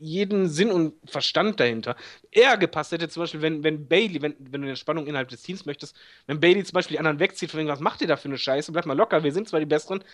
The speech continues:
aber nicht so“, weil sie sagt ja immer in ihren Promos von wegen, „Ja, Competition, äh, fairer Zweikampf, äh, zeigen, wer der Bessere ist, soll man sich verdienen.“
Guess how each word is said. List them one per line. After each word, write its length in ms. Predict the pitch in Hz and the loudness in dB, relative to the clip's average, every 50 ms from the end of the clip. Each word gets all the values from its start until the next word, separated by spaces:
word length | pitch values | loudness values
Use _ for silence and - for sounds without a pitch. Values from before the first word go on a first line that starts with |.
| - - | -14 -4
aber 180 | - 139 147 139 | 0 2 2 4
nicht 160 | 151 143 - | 2 0 2
so“, 200 | 156 214 233 170 | 4 4 6 6
weil 120 | 147 147 | 6 4
sie 140 | 143 143 143 | 2 0 -2
sagt 240 | 139 165 - - - | 0 0 0 0 0
ja 80 | 156 | -2
immer 400 | 123 135 175 190 180 170 196 220 - _ _ _ | -2 -2 -2 0 2 2 0 0 -4 _ _ _
in 80 | - 156 | -8 -6
ihren 140 | 151 143 | -6 -6
Promos 300 | 139 - 151 156 156 147 | -4 -4 -2 -2 -2 -2
von 80 | - 135 | -4 -4
wegen, 160 | 139 135 131 | -4 -2 0
„Ja, 480 | 127 131 131 127 131 131 127 123 123 123 | 2 4 4 6 6 4 4 2 -2 -6
Competition, 680 | - - 147 131 139 - 175 175 - - 170 170 170 170 _ _ - - - _ _ _ - | -6 -6 -6 -6 -4 -2 -2 -2 0 0 -2 -2 -2 -4 _ _ -20 -20 -20 _ _ _ -4
äh, 280 | - 143 143 139 127 135 | 0 0 0 0 0 -2
fairer 320 | - - 170 165 147 135 | 2 4 4 6 4 4
Zweikampf, 460 | - - 160 156 151 165 156 147 123 120 | 4 4 4 4 4 2 0 0 -4 -10
äh, 160 | 139 139 139 135 | -14 -14 -10 -4
zeigen, 320 | - 156 156 160 160 156 | 0 0 2 2 2 0
wer 80 | 147 143 | 0 0
der 100 | 143 127 | 0 2
Bessere 300 | - 156 160 - 156 147 | 0 0 0 0 0 0
ist, 160 | 156 147 - | -2 -2 -4
soll 180 | 139 135 135 143 | -8 -6 -4 -2
man 140 | 147 147 147 | -2 -2 -4
sich 100 | 143 131 | -6 -8
verdienen.“ 400 | - 143 139 131 139 165 165 175 | -8 -8 -8 -6 -6 -6 -6 -6